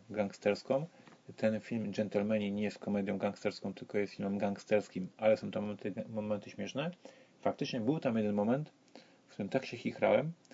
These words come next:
że myślałem, że wyjdziesz spod prysznicu, żeby mnie strzelić w głowę, bo tu po prostu się zwijem ze śmiechu. Ale na szczęście mnie nie usłyszałaś, się okazuje, albo nie chciałaś wychodzić spod prysznicu.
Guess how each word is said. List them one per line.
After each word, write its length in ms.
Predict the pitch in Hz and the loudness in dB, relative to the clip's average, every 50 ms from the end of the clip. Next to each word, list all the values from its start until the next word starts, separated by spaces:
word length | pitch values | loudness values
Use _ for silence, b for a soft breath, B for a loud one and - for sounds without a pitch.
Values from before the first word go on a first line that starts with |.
| B B B B B B | B B B B B B
że 120 | 98 101 101 | -2 -2 0
myślałem, 360 | 107 - - 123 123 123 113 | 0 0 0 0 0 0 0
że 120 | 104 104 | -2 0
wyjdziesz 280 | 98 113 120 120 113 - | 2 4 4 4 2 -2
spod 200 | - - 117 - | -4 -6 -6 -4
prysznicu, 460 | - 104 - - 104 - - 107 101 | -4 -6 -2 -2 -4 -2 0 -2 0
żeby 160 | 98 - 101 | 0 0 0
mnie 120 | 98 101 98 | 0 0 -2
strzelić 380 | - - - 110 104 95 90 | -4 -2 0 0 0 0 -2
w 40 | 95 | -6
głowę, 260 | - - 104 117 123 | -2 2 4 4 4
bo 120 | 117 113 98 | 4 0 -6
tu 120 | - - | -6 -4
po 80 | 107 104 | -4 -4
prostu 200 | 104 - 110 98 | -4 -4 -8 -6
się 120 | - 98 | -6 -4
zwijem 260 | 95 104 113 110 98 | 0 0 0 0 0
ze 80 | 92 92 | -4 -8
śmiechu. 300 | - - 92 - - - - - B B B B B | -8 -8 -8 -8 -8 -12 -16 -18 B B B B B
Ale 120 | 107 104 | -2 0
na 100 | 104 - | 0 0
szczęście 240 | - 135 123 - 120 | -2 -2 -4 -2 -2
mnie 100 | 117 110 | -2 -2
nie 60 | 110 | -2
usłyszałaś, 420 | 98 - 92 - - 92 87 90 87 - | -4 -4 -4 -2 -2 -2 -4 -6 -8 -8
się 160 | - 98 98 95 - 101 | -8 -6 -6 -6 -6 -8
okazuje, 460 | 98 - - 95 90 90 98 117 135 147 B B B B | -6 -2 -2 -2 -2 0 0 0 -2 -2 B B B B
albo 200 | B 101 95 110 | B -2 0 2
nie 60 | 113 104 | 0 0
chciałaś 200 | - 107 101 98 | 0 -4 -2 0
wychodzić 200 | 104 101 95 - | -2 -2 -2 -2
spod 140 | - 92 | -6 -6
prysznicu. 380 | - 92 - - 90 - - | -6 -6 -8 -8 -14 -14 -16